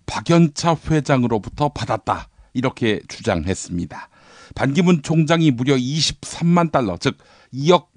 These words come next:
팔천만 원을 수수했다는 것인데, 이 액수라면 박연차 게이트 수사 당시 드러난 박연차 회장으로부터 금품을 받은 정관계 인사 가운데 반기문 총장이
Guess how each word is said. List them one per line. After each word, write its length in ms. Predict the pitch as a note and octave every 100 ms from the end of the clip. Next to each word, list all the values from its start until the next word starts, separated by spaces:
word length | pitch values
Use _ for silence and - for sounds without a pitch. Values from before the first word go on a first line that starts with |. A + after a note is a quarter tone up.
| _
팔천만 880 | - F#3+ D3 - F3+ F3 D#3+ D3+
원을 320 | C#3+ D3 E3 C#3 _ _
수수했다는 760 | - - E3+ D3 C#3+ B2 A2 B2
것인데, 520 | B2 - F#2 A2 F2 - _ - - -
이 200 | - D#3+
액수라면 680 | E3 - C#3+ D#3+ E3 B2+ A2
박연차 480 | - A#2+ E3 C#3+ F3
게이트 480 | D#3 E3 - F3+ F3
수사 360 | - F#3 F3
당시 340 | E3 D#3 C3+ D#3+
드러난 500 | C#3+ D3 E3 G#2 D#2+ _ _ _ _
박연차 440 | - A2 E3 D#3+ F3
회장으로부터 840 | - E3 D#3 D#3 D3+ C#3 - E3+
금품을 560 | - D#3 C#3 - C#3+ D#3+
받은 360 | D3+ D3 E3+ A#2+ - _ _
정관계 720 | - B2+ C#3+ C3+ C3 B2 C#3
인사 320 | B2+ A2 A#2
가운데 480 | G2+ G#2+ G#2+ G2+ F2 _ _ -
반기문 720 | - C3 C3+ D#3+ D#3+ D3 B2
총장이 580 | - C#3 C#3+ C3+ F#2+ F2